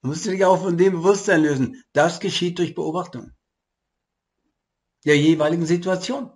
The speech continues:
Und du wirst sehen, das wird machen, wumm, und dann bist du plötzlich von den Hüllen frei. Bei manchen geschieht's, haben wir schon beschrieben. Übertreib's nicht, wenn du keine Störungen, äh, haben willst.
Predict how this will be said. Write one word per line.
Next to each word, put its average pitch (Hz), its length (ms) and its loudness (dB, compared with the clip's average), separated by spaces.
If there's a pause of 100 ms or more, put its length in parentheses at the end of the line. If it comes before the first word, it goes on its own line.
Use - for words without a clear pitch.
(760)
Und 143 160 -6
du 165 60 -4
wirst 180 160 -2
sehen, 226 120 2
das 156 120 2
wird 151 100 -6
machen, 131 400 -2
wumm, 170 480 4
und 113 120 -10
dann 117 120 -6
bist 120 180 -10
du 120 80 -12
plötzlich 139 540 -10 (1040)
von 117 180 -10
den 104 220 -8
Hüllen 113 340 -10
frei. - 380 -20 (480)
Bei 113 100 -4
manchen 190 380 0
geschieht's, 233 340 -2
haben 185 100 -2
wir 226 80 -6
schon 233 380 -8 (220)
beschrieben. - 480 -16 (260)
Übertreib's 247 600 2
nicht, 185 400 -2 (1600)
wenn 147 160 -2
du 156 120 0
keine 156 280 0
Störungen, 143 640 -2
äh, - 20 -8
haben 107 520 -8
willst. - 340 -18